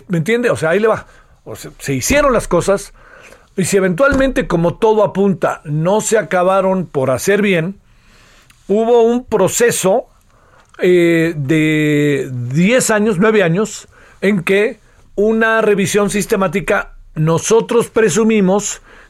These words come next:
que pudo llevar a efecto un proceso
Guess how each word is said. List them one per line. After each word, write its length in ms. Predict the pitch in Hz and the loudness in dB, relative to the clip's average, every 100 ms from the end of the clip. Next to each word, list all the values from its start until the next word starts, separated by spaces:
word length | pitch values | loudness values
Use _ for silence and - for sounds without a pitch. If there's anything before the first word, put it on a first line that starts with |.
| - | -6
que 140 | 175 | -4
pudo 440 | - 214 240 214 170 | -2 -2 0 0 0
llevar 460 | 135 147 175 185 - | 0 0 0 -2 -4
a 100 | 180 | -2
efecto 720 | 196 - 208 202 - 185 214 - - - - | -2 0 -2 -2 -4 -4 -4 -10 -20 -14 -2
un 320 | 175 190 165 | 0 0 -2
proceso 880 | - 156 139 - 180 160 165 160 | -4 -2 -2 -2 -2 -2 -2 -2